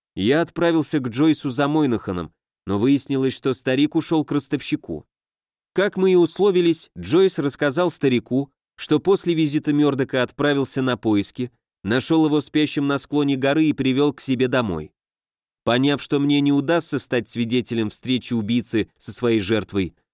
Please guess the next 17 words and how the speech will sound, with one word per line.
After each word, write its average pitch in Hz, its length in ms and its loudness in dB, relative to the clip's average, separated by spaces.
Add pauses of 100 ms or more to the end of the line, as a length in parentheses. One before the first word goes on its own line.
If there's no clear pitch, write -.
(200)
я 120 220 0
воспользовался 151 800 0
отсутствием 139 560 -2
Мердока, 113 540 -2 (420)
отправился 151 680 0
на 151 220 2
гору 113 240 0
и 139 160 0
убрал 147 360 4
камни 151 380 0
с 117 100 -6
того 135 240 0
места, 143 480 -2 (260)
где, 123 220 -2
по 131 100 -4
словам 139 360 0
Мойнахана, 139 640 0